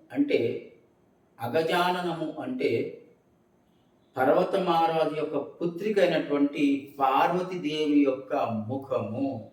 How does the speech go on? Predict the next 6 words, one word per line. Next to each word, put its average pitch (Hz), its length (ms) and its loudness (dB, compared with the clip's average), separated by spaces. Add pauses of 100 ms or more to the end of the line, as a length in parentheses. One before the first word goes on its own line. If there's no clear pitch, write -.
(120)
ఆననం 127 440 -4
అంటే 110 240 -8
ముఖము. 110 520 -12 (2250)
పద్మార్కం, 143 1200 2 (1700)
పద్మము 196 840 2 (520)
మరియు 135 640 4